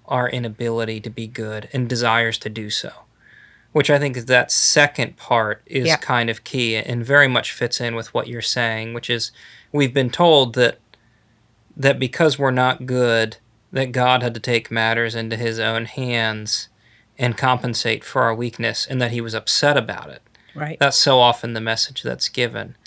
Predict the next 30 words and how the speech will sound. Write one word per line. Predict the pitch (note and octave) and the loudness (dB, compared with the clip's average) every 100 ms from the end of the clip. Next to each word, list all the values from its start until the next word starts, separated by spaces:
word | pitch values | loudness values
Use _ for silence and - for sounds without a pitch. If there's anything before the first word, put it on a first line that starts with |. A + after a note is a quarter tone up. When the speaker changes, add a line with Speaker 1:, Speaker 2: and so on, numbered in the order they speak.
| - | -8
Speaker 2:
Right. | D3+ D3 - _ - | -6 -6 -10 _ -14
Speaker 1:
But | C3+ C3+ C3 - | 0 4 4 0
in | - C#3 B2+ | -6 -4 -2
reality, | A#2+ A#2 C3 C#3 A#2+ A2+ A2 A2 - _ _ _ _ _ _ | -2 0 4 4 2 0 -4 -8 -16 _ _ _ _ _ _
um, | C3 B2 A#2 A2 G#2+ _ - | -2 0 -2 -4 -12 _ -8
God's | C#3 C#3 C#3 - | 0 2 2 -2
quite | - - A#2+ A2 | -4 0 0 0
happy | - D#3 D3+ - A#2 | -2 0 0 0 -6
for | - B2 | -2 2
us | A#2 A2 - | 2 0 -4
to | - | -6
be | A2+ A2+ A2 G#2+ - _ _ _ _ | -6 -6 -6 -10 -14 _ _ _ _
who | - C3 | -2 0
we | A#2 A2+ | 2 2
are, | A2+ A2 G#2+ | 2 2 -2
quite | - C3+ B2 | 0 2 2
content | - A2+ - C#3+ - | -2 -10 -4 -6 -4
with | A2+ | -8
it, | A#2 - _ _ _ _ _ - | -6 -8 _ _ _ _ _ -6
and | C3 A#2+ | -4 -4
quite | - C#3 C3 | 0 2 2
content | - B2+ G2+ - A#2 A#2 - - _ _ _ - | 0 -10 -8 -4 -2 -4 -8 -20 _ _ _ -6
to | C3+ | -2
go | B2+ B2 | 2 2
to | B2 A#2+ | 2 -2
work | A#2 A2+ - - - | 0 0 -2 -14 -6
on | B2+ C3 A#2+ | -2 -2 -2
our | A#2 A2+ A2 | -6 -4 -4
behalf, | A2 G#2+ - D3 C#3 A2 G#2 - - _ _ _ - - _ - | -6 -8 -2 0 2 0 -4 -14 -20 _ _ _ -20 -20 _ -6
um, | B2 A#2 A2 G#2+ | -2 -2 -2 -4